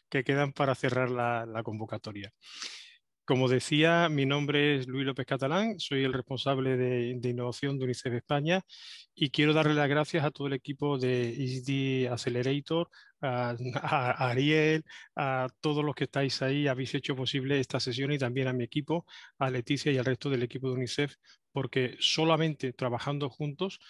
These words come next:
somos capaces de innovar y solo trabajando juntos podemos iterar y hacer cosas mucho más grandes que el enamorarnos de nuestras propias ideas.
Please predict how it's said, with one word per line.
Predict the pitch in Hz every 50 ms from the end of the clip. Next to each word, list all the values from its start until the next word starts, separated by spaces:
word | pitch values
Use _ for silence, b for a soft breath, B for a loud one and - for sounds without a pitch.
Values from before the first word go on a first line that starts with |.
| B B
somos | B - - 139 143 127 -
capaces | 143 131 - 139 135 - 143 123
de | 127
innovar | 120 117 120 123 123 120 113 117 - -
y | - 160
solo | 127 - 147 147 156
trabajando | - 151 147 147 135 - 151 139 135 127 120
juntos | 110 131 143 139 139 - 190 - - B B B B _
podemos | - 139 127 139 139 147 135 135
iterar | 139 - - 139 131 135 143 156
y | 135 123
hacer | - - 123 123
cosas | - 123 - - 147 127 - B B B B _
mucho | - 135 147 156 147 - - 143
más | 139 131 127
grandes | 135 143 147 147 151 160 -
que | - - 147
el | 131 127 _ _ _ _ _ _ -
enamorarnos | - 135 135 135 127 127 127 127 135 143 143 139 160 156 139
de | 131
nuestras | 120 127 117 - 127 117
propias | - - 127 - - 120 101
ideas. | 113 104 98 98 95 98 - - -